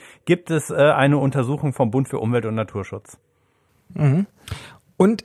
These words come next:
Speaker 2: ein ganz großer Klassiker, dann fällt nämlich vielleicht der Kopf nicht ab, langlebiges Spielzeug von guter Qualität kaufen. Eben ist es, ich meine, das erkennt man doch schon, wenn man's in die Hand nimmt, ne? Hat's eine stabile und gute Verarbeitung.
Speaker 1: Riecht es nach Weichmachern?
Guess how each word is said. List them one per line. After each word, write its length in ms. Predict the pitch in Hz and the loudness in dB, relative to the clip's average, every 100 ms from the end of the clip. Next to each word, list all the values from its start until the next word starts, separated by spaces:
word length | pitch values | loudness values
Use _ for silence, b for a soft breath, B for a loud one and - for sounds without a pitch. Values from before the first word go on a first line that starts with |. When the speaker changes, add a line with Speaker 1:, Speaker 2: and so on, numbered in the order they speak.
| - | 0
Speaker 2:
ein 100 | 175 | 2
ganz 260 | 170 208 | 2 0
großer 320 | - 185 202 190 | 0 0 2 2
Klassiker, 560 | 185 214 302 175 135 | 2 2 2 2 2
dann 360 | 147 147 156 156 | 2 2 2 2
fällt 260 | 165 175 | 2 2
nämlich 240 | 180 175 - | 2 2 2
vielleicht 400 | 165 156 160 - | 2 4 2 2
der 220 | 165 160 | 2 2
Kopf 320 | - - - | 2 -2 2
nicht 200 | 202 - | 0 2
ab, 140 | - - | 0 0
langlebiges 760 | 139 147 247 240 190 190 180 - | 2 2 2 4 4 2 0 0
Spielzeug 480 | - 190 - 175 | 0 0 0 0
von 160 | - 147 | 2 2
guter 260 | 165 190 196 | 2 2 2
Qualität 560 | - 160 143 - 208 | 2 2 2 0 0
kaufen. 560 | - 202 208 214 214 214 B B B B _ | 2 2 4 4 2 0 B B B B _
Eben 360 | 160 165 165 170 _ _ | 2 4 4 2 _ _
ist 160 | 208 - | -2 0
es, 240 | 214 - - | -4 -8 -2
ich 120 | 165 | 2
meine, 160 | 175 196 | 2 2
das 100 | - | 0
erkennt 300 | - 196 208 | 2 2 4
man 100 | 196 | 2
doch 80 | |
schon, 240 | - 185 180 | 2 4 4
wenn 100 | 180 | 4
man's 180 | 180 175 | 4 4
in 100 | 175 | 4
die 100 | 139 | 4
Hand 260 | 160 170 | 2 2
nimmt, 300 | 143 135 127 | 2 2 2
ne? 220 | 143 170 | 0 2
Hat's 220 | 185 - - | 0 0 2
eine 200 | 175 - | 2 2
stabile 540 | - - - 165 185 | -2 0 2 2 2
und 220 | 185 160 151 | 4 2 2
gute 260 | 143 - | -2 -2
Verarbeitung. 920 | - 135 - 117 131 127 127 120 120 - | -4 -2 -2 -2 -2 -2 -2 -4 -4 -4
Speaker 1:
Riecht 300 | 123 147 160 | -4 -2 -2
es 160 | 135 | 0
nach 240 | 156 135 135 | 0 0 2
Weichmachern? 720 | 123 123 123 107 110 107 | 2 2 0 -2 -2 -4